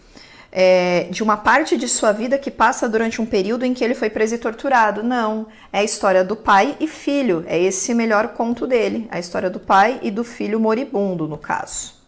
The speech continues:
Essa seria, né, a gente, a inferência que a gente tem é que esse seria o melhor conto dele. A questão três diz o seguinte, ó,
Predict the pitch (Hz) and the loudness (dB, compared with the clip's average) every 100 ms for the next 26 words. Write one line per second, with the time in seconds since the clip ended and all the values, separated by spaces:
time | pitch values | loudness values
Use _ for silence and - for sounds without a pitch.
0 | _ _ _ _ _ 151 170 190 - 214 | _ _ _ _ _ -8 -6 -4 -2 -2
1 | 196 160 165 - 160 180 190 196 185 190 | -2 -2 -2 -6 -6 -6 -6 -4 -6 -4
2 | 190 196 185 190 190 - 180 185 185 - | -6 -4 -6 -6 -8 -8 -8 -6 -4 -4
3 | 190 180 170 175 196 285 185 - 233 - | -4 -4 -2 -2 -2 -4 -8 -6 -8 -8
4 | - - _ _ - - - - - 220 | -10 -20 _ _ -20 -20 -20 -20 -6 -4
5 | 240 294 - 294 311 262 226 254 202 - | -2 0 0 -2 -4 -2 2 2 2 0
6 | - - 208 220 233 - - 220 220 240 | -2 -4 -6 -8 -2 -2 -2 -4 -2 -2
7 | 208 - - - | -2 -6 -4 -6